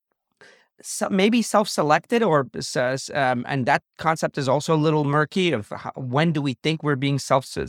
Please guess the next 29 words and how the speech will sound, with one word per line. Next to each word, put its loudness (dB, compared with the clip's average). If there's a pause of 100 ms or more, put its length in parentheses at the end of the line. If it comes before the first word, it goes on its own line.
(140)
we're -6
self-selecting 0
or -2 (340)
how 4
we're 2
being 0
coerced -2
into -4
something -2
or, 2 (240)
or 2
being 2
cajoled 0
or 4
directed 0
or, 0
I -6
mean, -2
whatever 4
the -2
terminology 2
is 0
or 0
the -2
level 0
of -6
push -2
or 2
pull, 0